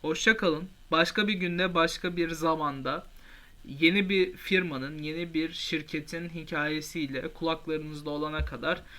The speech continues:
ben çıkışı yapmayı sürekli uzatıyorum böyle. Neyse, kapatıyorum ben.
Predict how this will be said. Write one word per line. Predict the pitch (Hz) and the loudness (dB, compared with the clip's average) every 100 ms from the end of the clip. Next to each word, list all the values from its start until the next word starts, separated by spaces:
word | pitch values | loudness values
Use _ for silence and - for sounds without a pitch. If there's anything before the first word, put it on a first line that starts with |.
| - - | -8 -4
ben | 156 | -4
çıkışı | 151 - - 156 | -4 -6 0 2
yapmayı | 151 147 147 151 | 2 0 -4 -4
sürekli | 147 160 156 151 | -2 -2 -2 -2
uzatıyorum | 143 143 151 - 151 165 131 127 | -2 -2 -2 0 4 4 2 -4
böyle. | 120 117 180 208 - - 170 - | -4 0 -2 -2 -12 -12 -10 2
Neyse, | 180 - 127 | 2 2 -2
kapatıyorum | 156 165 156 156 127 127 | 0 0 0 0 -2 -4
ben. | 147 | -6